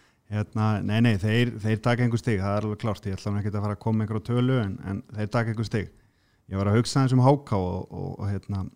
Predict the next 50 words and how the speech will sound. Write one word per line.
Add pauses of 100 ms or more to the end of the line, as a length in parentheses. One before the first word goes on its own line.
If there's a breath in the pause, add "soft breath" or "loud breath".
(300)
og
liðið. (1120)
Þetta
er, (240)
þetta
er
bara
svo
ungt
lið
og,
og
reynslulítið
lið,
að
þetta
verður
allt
töff. (580)
Þeir
eru
með
Davíð
Svansson
sem
er,
eh,
vissulega
fæddur
áttatíu
og
fimm
af
þeim (120)
blessaða
Mosa
árgangi. (640)
Svo
ertu
bara,
svo
er
næsti
maður
bara
Stefán
Huldar
sem
er
endar,